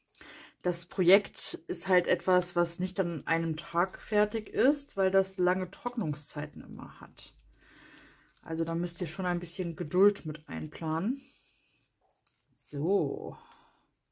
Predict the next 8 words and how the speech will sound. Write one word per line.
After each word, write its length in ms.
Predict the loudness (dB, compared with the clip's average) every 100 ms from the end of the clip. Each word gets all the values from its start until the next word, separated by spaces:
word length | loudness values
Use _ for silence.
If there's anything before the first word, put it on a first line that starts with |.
| _ _ _ _ _ _ _ _ _ _ 2
Denn 600 | 2 2 0 4 2 2 -18 _ _ _ _ _ _ -20 _ _ -20 -2
diese 300 | 2 6 4
Schicht 380 | 8 6 6
muss 160 | 0 4
jetzt 260 | 4 4 2
trocknen. 500 | 0 2 6 6 6 _ _ _ -20 -18 -16 -18 -20 -20 -20 -20 -20 _ _ 2
Und 380 | 4 4 6
danach, 680 | 6 10 10 10 10 6 -10